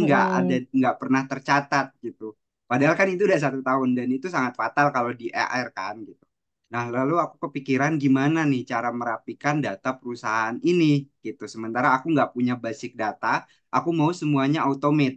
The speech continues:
Speaker 2: nggak mau manual karena aku capek gitu. Ya simpelnya aku males untuk manual gitu. Jadi aku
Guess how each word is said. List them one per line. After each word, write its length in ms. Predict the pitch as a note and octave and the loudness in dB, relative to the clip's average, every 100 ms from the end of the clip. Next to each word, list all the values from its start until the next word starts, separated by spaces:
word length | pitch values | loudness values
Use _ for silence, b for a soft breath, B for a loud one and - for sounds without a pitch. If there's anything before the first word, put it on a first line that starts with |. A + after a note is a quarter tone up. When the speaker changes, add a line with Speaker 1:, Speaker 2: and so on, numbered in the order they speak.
| - B2 | -4 -4
Speaker 2:
nggak 160 | A#2 B2 | 0 4
mau 120 | C#3 C#3+ | 4 6
manual 280 | C3 C#3+ D3+ C3 | 4 4 2 -2
karena 160 | A#2 B2 | -6 -8
aku 100 | C#3+ C#3 | -4 -2
capek 300 | B2+ A2 F#2+ - G2+ | -2 -4 -8 -12 -20
gitu. 160 | - F#2+ G2 | -18 -12 0
Ya 60 | C#3+ D3+ E3+ | 2 2 -2
simpelnya 420 | F#3 F3 E3+ F3+ E3+ | -6 -4 -2 0 0
aku 80 | E3+ E3 | 0 2
males 260 | C#3 C#3 C3+ A#2 | 2 2 -2 -10
untuk 160 | B2+ B2 | -10 -6
manual 300 | A#2 A#2 A#2 G2+ G2 | -6 -4 -6 -6 -12
gitu. 140 | - G2+ | -14 -10
Jadi 140 | A2 C#3+ C#3+ B B B - | -4 -4 -4 B B B -8
aku 140 | C3 | -4